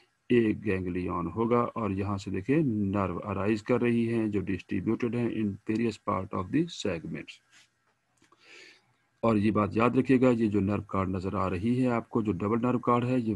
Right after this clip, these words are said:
ventral nerve card होती है। बेटा देखिए ये ventral double nerve card वेंट्रली exist करती है। तो अब हम यूँ कह सकते हैं कि phylum arthropoda के जो animals हैं उनमें nervous system जो है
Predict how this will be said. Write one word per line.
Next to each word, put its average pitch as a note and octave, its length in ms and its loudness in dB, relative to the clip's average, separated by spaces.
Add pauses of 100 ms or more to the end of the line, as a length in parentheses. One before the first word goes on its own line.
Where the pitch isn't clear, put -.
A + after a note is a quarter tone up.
(120)
ventral C3+ 580 2 (100)
nerve F#2 320 0
card F#2 360 -8
होती E2+ 240 -10
है। F2 80 -8
बेटा F2+ 180 -14
देखिए F2+ 200 -12
ये F#2 140 -6
ventral A2+ 540 0 (560)
double A2+ 380 2 (260)
nerve F2+ 320 0
card F2 320 -10 (840)
वेंट्रली F#2+ 640 0
exist F2+ 420 -12
करती G2 320 -16
है। F2 160 -10
तो - 120 -16 (140)
अब G#2 80 -2
हम G#2+ 160 0
यूँ C3 160 6
कह C3 140 2
सकते C3 380 0
हैं C3 320 2
कि A#2 160 -6 (140)
phylum G#2+ 520 2 (200)
arthropoda G2+ 640 -2
के F#2+ 160 -6
जो F#2 200 -6
animals C3+ 480 4
हैं D3 280 2 (480)
उनमें G#2 240 0
nervous F#2+ 380 -4
system G2+ 400 -6 (260)
जो G#2 100 -2
है A#2+ 180 0